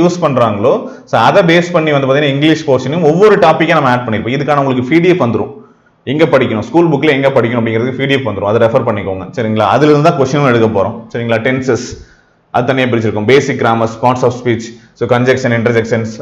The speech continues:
இதுக்கான வீடியோஸ் நான் இந்த டெஸ்க்ல ஆட் பண்ணிடுறேன். உங்களுக்கு என்ன படிக்கணும்னு தெரியலன்னா ஒரு கிளாஸஸ் வந்து பாத்தீங்கன்னா இதை டீச் பண்ணி, அந்த பி டி எஃப்ல என்ன இருக்கோ அதை டீச் பண்ணி உங்களுக்கு கொடுக்குற மாதிரியான ஒரு வீடியோவும் இருக்கும். அதை ரெஃபர் பண்ணி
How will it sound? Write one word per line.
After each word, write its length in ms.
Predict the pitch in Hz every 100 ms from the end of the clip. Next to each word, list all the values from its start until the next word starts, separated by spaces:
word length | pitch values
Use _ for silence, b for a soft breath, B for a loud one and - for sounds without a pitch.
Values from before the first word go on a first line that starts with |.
| 139
இதுக்கான 260 | 147 151 143
வீடியோஸ் 380 | 165 190 160 170 170
நான் 100 | 156
இந்த 100 | 123
டெஸ்க்ல 320 | 123 - 139 131
ஆட் 160 | 117 120
பண்ணிடுறேன். 260 | 110 104 110
உங்களுக்கு 220 | 113 110
என்ன 100 | 135 139
படிக்கணும்னு 340 | 117 120 123 117
தெரியலன்னா 280 | 104 139 196 B B B 120
ஒரு 140 | 120 113 113 107 104 - - -
கிளாஸஸ் 380 | 143 170 160 135
வந்து 140 | 135
பாத்தீங்கன்னா 280 | 127 113 127 131
இதை 100 | 117
டீச் 200 | 143 147 143
பண்ணி, 180 | 127 127 98
அந்த 80 | 98
பி 60 | 143
டி 60 | 156
எஃப்ல 140 | 139 131
என்ன 120 | 135
இருக்கோ 160 | 131 196
அதை 80 | 147
டீச் 180 | 160 160
பண்ணி 140 | 147
உங்களுக்கு 180 | 135 120
கொடுக்குற 220 | 127 131 117
மாதிரியான 340 | 110 131 196 214
ஒரு 120 | 123 107 107
வீடியோவும் 360 | 127 117 127 107
இருக்கும். 260 | - - B B B
அதை 140 | 131 139
ரெஃபர் 200 | 123 131
பண்ணி 140 | 123